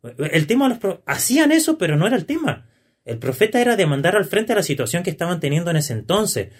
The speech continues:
Y si no cambiaban su conducta, iba a pasar tal situación.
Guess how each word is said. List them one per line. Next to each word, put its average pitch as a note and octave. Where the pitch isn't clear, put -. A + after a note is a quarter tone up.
Y A2+
si B2+
no E3
cambiaban A#3
su A#3
conducta, G3
iba G3
a G3+
pasar D#3+
tal D3+
situación. A#2+